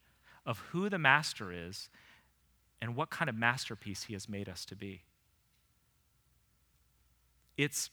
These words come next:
become what you already are.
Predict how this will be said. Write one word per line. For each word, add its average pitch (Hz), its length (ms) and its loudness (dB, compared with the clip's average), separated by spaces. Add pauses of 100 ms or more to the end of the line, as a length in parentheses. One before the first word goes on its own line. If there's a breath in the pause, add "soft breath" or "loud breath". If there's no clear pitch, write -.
(140)
become 107 800 0 (100)
what 113 260 -4
you 110 280 -6
already 98 500 -4
are. 90 380 -8